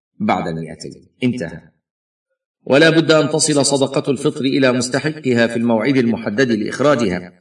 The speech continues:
أو تصل إلى وكيله الذي عمده في قبضها نيابة عنه،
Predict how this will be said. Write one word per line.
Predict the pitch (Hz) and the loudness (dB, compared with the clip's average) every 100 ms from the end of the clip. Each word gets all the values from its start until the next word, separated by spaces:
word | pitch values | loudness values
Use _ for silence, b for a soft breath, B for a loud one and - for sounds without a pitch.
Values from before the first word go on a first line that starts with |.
| _ _ - | _ _ -4
أو | 104 | -2
تصل | 107 139 131 | 0 0 2
إلى | 120 127 123 | 2 2 2
وكيله | 107 101 151 139 120 | 0 -2 0 2 2
الذي | 113 127 120 | 2 2 0
عمده | 101 110 107 131 120 110 | -2 -2 0 0 0 0
في | 110 | -2
قبضها | 98 127 135 127 107 | -4 -4 -2 -2 0
نيابة | 104 95 117 123 | -2 -2 -2 -2
عنه، | 139 127 117 107 | -2 -2 -2 -4